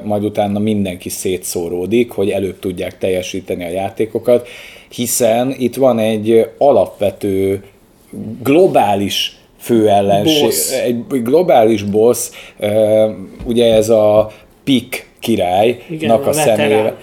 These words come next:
Speaker 1: a veterán, aki hát egy ilyen elpusztíthatatlan, ö,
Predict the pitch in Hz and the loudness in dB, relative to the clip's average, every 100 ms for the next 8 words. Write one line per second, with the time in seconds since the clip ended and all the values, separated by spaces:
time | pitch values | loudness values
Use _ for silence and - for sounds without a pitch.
0 | - - 101 123 - 123 120 127 135 - | -12 -4 2 2 4 2 2 0 -2 0
1 | 117 - 135 131 - - _ _ - 160 | -2 -2 -2 -2 -4 -12 _ _ -4 -2
2 | 165 180 156 180 175 175 151 - _ - | 0 0 0 0 0 -2 -6 -18 _ 0
3 | 214 160 139 - - 120 - 127 135 127 | 4 4 0 -4 -2 -4 0 0 2 0
4 | - 131 131 131 131 135 120 123 120 | 0 -2 0 -2 -4 -4 -2 0 0